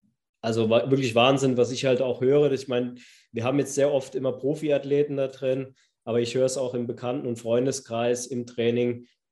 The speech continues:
dass sich einfach auch bei denen, ähm, über die Entwicklung jetzt hin zum, zu mehr Verpflegung einfach da nochmal sehr, sehr viel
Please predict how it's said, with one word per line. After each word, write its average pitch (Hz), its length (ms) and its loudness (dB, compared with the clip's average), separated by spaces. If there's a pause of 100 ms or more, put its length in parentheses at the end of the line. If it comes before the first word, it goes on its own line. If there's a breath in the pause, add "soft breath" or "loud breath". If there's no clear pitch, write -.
dass 110 140 -4
sich 120 140 0
einfach 117 260 -2
auch - 220 -2
bei 113 120 2
denen, 127 720 2
ähm, 113 300 -6
über 131 220 2
die 127 140 4
Entwicklung 127 640 2
jetzt 120 500 2
hin 123 300 0
zum, 120 600 -2
zu - 160 -6
mehr 113 200 2
Verpflegung 113 720 0
einfach 113 280 -8
da 110 180 -2
nochmal 110 300 -2
sehr, 110 220 2
sehr 110 160 -2
viel 110 440 -4